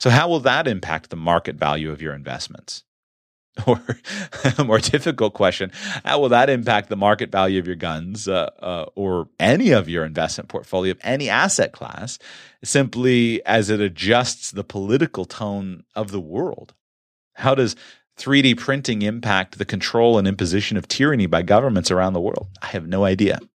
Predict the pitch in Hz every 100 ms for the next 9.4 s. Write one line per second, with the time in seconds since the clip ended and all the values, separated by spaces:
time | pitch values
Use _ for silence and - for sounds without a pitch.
0 | _ _ _ - 87 92 82 85 80 92
1 | 87 82 76 71 57 _ - _ - -
2 | - - - 208 226 185 135 117 104 123
3 | 120 - - - 135 123 117 110 - -
4 | 123 127 196 - 101 95 87 78 73 104
5 | 202 175 196 196 208 - - - 117 123
6 | _ - - 104 - 120 104 104 113 92
7 | - - 127 135 - 113 98 101 104 -
8 | 101 92 104 107 87 80 101 - - -
9 | 120 101 101 -